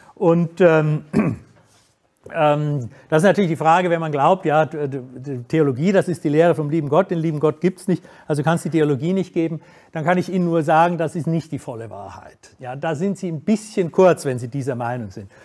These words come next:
Also ich gebe Ihnen hier was aus einem Artikel, äh, ein Lexikonartikel, wo darüber gesprochen wird. "Theology in a narrow sense of that term sets out to articulate the beliefs of a given religion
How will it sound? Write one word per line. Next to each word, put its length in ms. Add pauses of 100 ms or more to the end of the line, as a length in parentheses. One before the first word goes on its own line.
(120)
Also 160
ich 100
gebe 240
Ihnen 200
hier 280
was 200
aus 160
einem 280
Artikel, 520 (420)
äh, 40
ein 360
Lexikonartikel, 1000
wo 140
darüber 340
gesprochen 420
wird. 160 (120)
"Theology 600
in 80
a 60
narrow 340
sense 400
of 120
that 280
term 300 (260)
sets 300
out 240
to 140
articulate 880
the 60
beliefs 560
of 140
a 40
given 340
religion 600